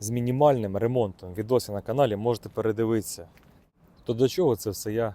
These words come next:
веду? Що це інформація, яка публічна, яку ви можете побачити в Ютубі. Просто пропишіть: "Віктор із каналу Extreme Travel, подорож, як він К П Т шку купив". Так само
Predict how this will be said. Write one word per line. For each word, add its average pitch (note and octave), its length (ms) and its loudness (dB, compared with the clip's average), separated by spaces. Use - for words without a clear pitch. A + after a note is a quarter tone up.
веду? G2 380 -4
Що G#2+ 420 2
це D#3+ 360 2
інформація, B2 680 -2
яка G#2+ 160 -2
публічна, A2 600 -4
яку G2+ 180 -8
ви A2 60 0
можете A#2+ 340 -4
побачити G2+ 520 0
в F2+ 60 -8
Ютубі. G2 320 -8
Просто - 340 -4
пропишіть: F#2 480 -10
"Віктор A2+ 340 -6
із F#2 100 -10
каналу A2 480 -4
Extreme B2 420 -4
Travel, F#2 360 0
подорож, G2+ 480 2
як A#2+ 140 -2
він A#2 100 -6
К G#2 120 -6
П F#2+ 120 -6
Т G#2 200 -2
шку - 220 -14
купив". F2+ 340 -10
Так - 180 -6
само G#2+ 380 0